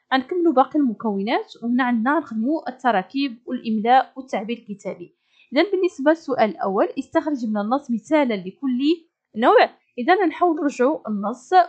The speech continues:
ونستخرجوا فعل مضارع منصوب وفعل مضارع مجزوم. إذا هذا هو النص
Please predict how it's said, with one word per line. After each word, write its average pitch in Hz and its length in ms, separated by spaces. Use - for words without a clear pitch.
ونستخرجوا 247 640
فعل 320 180
مضارع 226 540
منصوب 180 440
وفعل 381 320
مضارع 262 720
مجزوم. 262 380
إذا 302 340
هذا 269 140
هو 254 140
النص 226 460